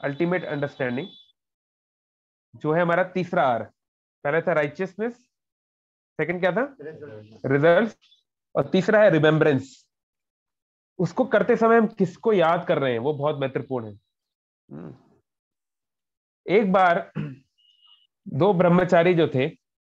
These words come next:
Speaker 1: है ना, एक ब्रह्मचारी था और एक सन्यासी था। सन्यासी senior ब्रह्मचारी इसका, अ, assistant था। वो लोग जंगल में जा रहे थे।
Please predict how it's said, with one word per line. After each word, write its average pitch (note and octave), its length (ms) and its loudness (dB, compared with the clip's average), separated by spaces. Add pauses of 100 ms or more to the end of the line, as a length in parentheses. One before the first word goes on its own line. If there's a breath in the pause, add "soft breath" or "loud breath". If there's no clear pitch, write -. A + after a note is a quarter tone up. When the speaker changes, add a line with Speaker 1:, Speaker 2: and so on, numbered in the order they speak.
Speaker 1:
है A#2+ 80 -10
ना, A2+ 140 -10 (600)
एक F3 160 2
ब्रह्मचारी F3+ 440 2
था F#3+ 100 2
और F#3+ 80 4
एक F3 60 0
सन्यासी D3+ 400 0
था। A2 200 -6 (640)
सन्यासी D3+ 300 -2
senior E3 320 -2
ब्रह्मचारी D3 460 -4
इसका, C#3+ 180 -8 (760)
अ, A2+ 220 -4
assistant D#3+ 460 -8
था। C3 220 -8 (880)
वो E3 100 0
लोग G3+ 160 -2
जंगल F3+ 300 0
में G#3 120 0
जा E3 140 2
रहे D#3 160 0
थे। A#2 180 -14